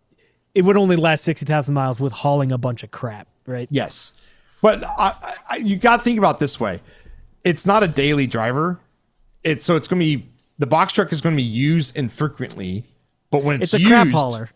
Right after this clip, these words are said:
Speaker 1: <laughs>
Speaker 2: yeah, but when it's used, it's gonna be, like, abused almost. Like, it's gonna be hauling the R V and a trailer with a Jeep on it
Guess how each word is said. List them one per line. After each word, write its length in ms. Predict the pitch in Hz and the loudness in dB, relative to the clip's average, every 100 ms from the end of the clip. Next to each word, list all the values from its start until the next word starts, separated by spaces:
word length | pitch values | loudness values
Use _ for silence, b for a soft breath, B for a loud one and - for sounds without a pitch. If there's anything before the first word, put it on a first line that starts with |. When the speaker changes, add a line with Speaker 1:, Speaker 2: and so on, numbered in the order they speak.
| _ _ | _ _
Speaker 1:
<laughs> 200 | - - | -8 -2
Speaker 2:
yeah, 220 | 147 117 | 0 0
but 120 | 156 | 0
when 160 | 151 185 | 2 2
it's 220 | 151 - | 0 0
used, 560 | 175 226 175 135 127 - | 4 4 4 2 0 -4
it's 160 | 147 | -4
gonna 160 | - 151 | -2 0
be, 360 | 135 135 120 - 143 | 0 -2 -4 -6 -4
like, 160 | 131 - | -4 -4
abused 640 | 131 113 131 147 120 104 | -6 -4 0 0 0 -2
almost. 440 | 110 95 87 - - | -4 -4 -6 -6 -6
Like, 200 | 104 - | -6 -6
it's 100 | 131 | -4
gonna 140 | 175 | -2
be 60 | 165 | -2
hauling 720 | 127 160 170 170 165 151 143 | -2 2 2 2 0 -2 -4
the 140 | 127 139 | -4 0
R 220 | 151 143 | 2 0
V 380 | 123 120 113 107 b b b _ - | 0 -2 -4 -6 b b b _ -2
and 280 | 160 160 156 | 0 2 0
a 60 | |
trailer 640 | - 165 147 135 120 117 - _ | 0 2 2 2 2 -2 -6 _
with 160 | 139 139 | -4 -2
a 60 | 135 | -2
Jeep 340 | 127 160 135 | 0 0 0
on 200 | 120 113 | 0 0
it 160 | 110 | -2